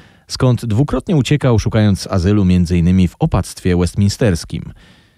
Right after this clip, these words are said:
Po wybuchu wojny dwóch róż Owen Tudor stanął po stronie Lancasterów i po bitwie pod Mortimer's Cross został ścięty z rozkazu Edwarda czwartego. Synowie Owena, Edmund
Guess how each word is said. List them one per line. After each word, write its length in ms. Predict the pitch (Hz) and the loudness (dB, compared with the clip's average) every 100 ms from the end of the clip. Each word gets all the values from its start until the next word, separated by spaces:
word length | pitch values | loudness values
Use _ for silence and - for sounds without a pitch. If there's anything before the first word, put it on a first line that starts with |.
| _ _ _ | _ _ _
Po 220 | 120 110 | 0 2
wybuchu 360 | 104 123 190 147 | 2 0 0 0
wojny 340 | 123 165 131 | 2 2 2
dwóch 320 | 95 98 98 123 | 2 0 0 0
róż 420 | 185 95 - - | 0 -2 -6 -6
Owen 300 | 143 180 151 | 0 2 2
Tudor 360 | 123 147 127 107 | 2 0 2 0
stanął 440 | - 117 131 123 | 0 0 2 2
po 180 | 107 92 | 2 -2
stronie 420 | 107 - 85 87 | -2 -2 2 2
Lancasterów 720 | 85 82 101 - 160 95 90 - | 2 0 -2 -2 0 0 0 -2
i 160 | 104 | -4
po 160 | 87 101 | 0 0
bitwie 360 | 92 87 - 117 | 0 -4 -2 -2
pod 260 | 101 87 | -2 -2
Mortimer's 680 | 104 107 151 - 95 82 - | 0 0 2 2 0 0 -2
Cross 240 | 151 165 - - _ _ _ _ - | -2 -2 -8 -20 _ _ _ _ -2
został 320 | 202 - 185 | -2 2 0
ścięty 500 | - - 147 82 85 | 0 0 2 2 -2
z 60 | 85 | -2
rozkazu 480 | 101 - 92 101 - | -2 -2 0 0 0
Edwarda 440 | 156 110 87 78 | -2 0 -2 -2
czwartego. 580 | 78 - 101 87 64 - - _ _ _ _ _ _ _ _ - | -4 -2 -2 -4 -6 -12 -18 _ _ _ _ _ _ _ _ -12
Synowie 540 | - 117 135 85 76 | 0 2 2 0 -2
Owena, 380 | 78 78 78 135 - | -2 0 0 -2 0
Edmund 460 | 135 113 107 95 | 0 2 0 0